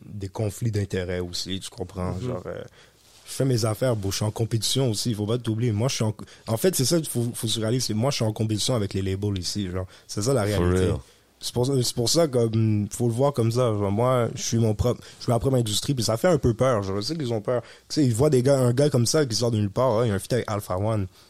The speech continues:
Speaker 1: Mais tu sais, quand Kevin A M G, il disait, ah, il y a des gars qui ont essayé de faire un feat avec Alpha One, là. C'est pour de vrai, là. C'est juste que tu... Alpha One, pas down, tu comprends ?
Speaker 3: Yeah.
Speaker 1: Hamza, la même affaire. Plein de gars, ils ont essayé de faire des feats avec Hamza, tu comprends ? Il y en a plein.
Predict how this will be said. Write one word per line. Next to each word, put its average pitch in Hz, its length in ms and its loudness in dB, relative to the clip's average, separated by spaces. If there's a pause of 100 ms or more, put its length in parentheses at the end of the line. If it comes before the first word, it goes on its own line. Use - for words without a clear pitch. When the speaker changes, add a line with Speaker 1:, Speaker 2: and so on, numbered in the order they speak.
(260)
Speaker 1:
Mais 101 140 -2
tu 98 80 -8
sais, - 180 0
quand 165 300 2 (100)
Kevin 151 200 4
A 139 80 4
M 123 200 4
G, 147 140 2
il 120 100 0
disait, 110 240 2
ah, 123 100 4
il 135 40 2
y 107 40 2
a 101 40 -2
des 104 100 -2
gars 135 160 0
qui 131 60 2
ont 107 100 2
essayé 101 160 -2
de - 60 -10
faire 123 100 0
un 104 40 0
feat - 120 -6
avec 104 140 0
Alpha 95 180 -2
One, 110 220 0
là. 104 80 -2 (160)
C'est - 140 -6
pour - 120 -10
de 175 60 -4
vrai, 131 280 -2
là. 185 100 -6 (680)
C'est 107 100 -6
juste 127 160 -2
que 107 260 0
tu... - 160 -8 (300)
Alpha 107 240 -6
One, 147 220 0 (760)
pas 139 140 0
down, 147 280 0
tu - 120 -10
comprends ? 123 360 -2
Speaker 3:
Yeah. 98 360 2
Speaker 1:
Hamza, 120 340 2
la 104 100 0
même 113 140 0
affaire. 135 440 0
Plein 143 180 -2
de 143 40 -6
gars, 147 100 2
ils 143 40 2
ont 120 60 2
essayé 117 160 -4
de - 40 -12
faire 117 100 0
des 107 60 -2
feats - 120 -6
avec 98 160 -4
Hamza, 113 300 0
tu - 80 -8
comprends ? 113 220 -2
Il 131 40 0
y - 20 0
en 98 60 -2
a 98 80 0
plein. 180 240 -4